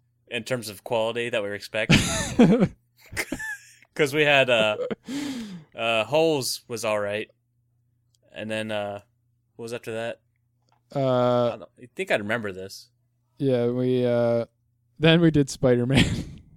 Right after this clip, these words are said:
Speaker 2: No, then we did Star Wars.
Speaker 1: Yeah, Star Wars is good, right?
Speaker 2: Uh, it started out good.
Speaker 1: Yeah, that's right. It
Speaker 2: Yeah,
Speaker 1: started
Speaker 2: it, it
Speaker 1: good.
Speaker 2: got worse as it went on. <laughs>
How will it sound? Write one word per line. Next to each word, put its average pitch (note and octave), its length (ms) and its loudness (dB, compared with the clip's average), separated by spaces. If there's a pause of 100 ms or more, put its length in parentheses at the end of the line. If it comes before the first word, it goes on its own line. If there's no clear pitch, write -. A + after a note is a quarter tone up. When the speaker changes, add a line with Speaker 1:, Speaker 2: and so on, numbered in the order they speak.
(720)
Speaker 2:
No, F#3+ 200 8
then F#3 140 8
we G#3 100 8
did F#3 180 8
Star D#3+ 280 6
Wars. G#2+ 440 -2 (1800)
Speaker 1:
Yeah, B2 120 -4
Star E3 180 2
Wars A3 240 -2
is G2+ 80 -10
good, G#2 320 -6 (260)
right? A#2 280 -6 (480)
Speaker 2:
Uh, A3+ 760 8 (840)
it F3+ 160 8
started D#3 340 6
out B2+ 240 6
good. G#2 400 0 (1000)
Speaker 1:
Yeah, C#3 220 6
that's A2+ 180 0
right. G2+ 140 -6
It F#2 60 -6
Speaker 2:
Yeah, D3 100 8
Speaker 1:
started B2 180 8
Speaker 2:
it, B2 60 4
it - 120 -8
Speaker 1:
good. D3 80 8
Speaker 2:
got D3+ 200 8
worse C#3 260 8
as A#2+ 140 6
it A#2 80 0
went A#2+ 180 4
on. A2+ 480 0 (680)
<laughs> F4 1160 2